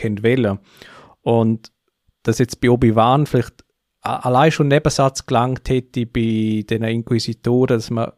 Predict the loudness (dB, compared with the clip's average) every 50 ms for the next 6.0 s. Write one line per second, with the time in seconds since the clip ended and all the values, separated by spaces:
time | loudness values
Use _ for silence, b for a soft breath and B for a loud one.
0 | _ _ _ _ -10 -4 -2 0 0 0 -2 -2 -4 -4 -2 0 2 2 2 2
1 | 0 b b b b b b b b b b b -18 -18 -16 -16 -16 -16 -16 -18
2 | -14 -6 -2 0 4 4 6 6 4 4 0 -6 -14 _ _ -6 -4 -4 -4 0
3 | 2 4 4 4 4 2 2 2 2 2 2 0 0 -4 -6 -2 0 2 2 2
4 | 2 2 0 -2 -4 _ _ _ _ _ _ _ _ _ _ -8 -2 0 2 4
5 | 4 2 2 2 0 0 0 0 -2 -2 0 2 2 4 4 4 4 4 2